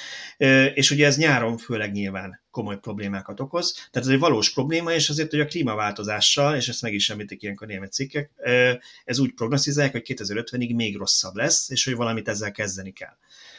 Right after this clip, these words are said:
Na most nyilván nem csak azért van az, hogy nem engednek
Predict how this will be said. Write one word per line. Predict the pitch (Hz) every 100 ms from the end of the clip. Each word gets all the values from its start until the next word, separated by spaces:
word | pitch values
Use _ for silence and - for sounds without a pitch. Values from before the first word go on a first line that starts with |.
| - - -
Na | 139
most | 147
nyilván | 220 208 143
nem | 131 156
csak | 165 147
azért | 123 120
van | -
az, | 123 -
hogy | 120
nem | 120
engednek | 113 107 104 101 98 -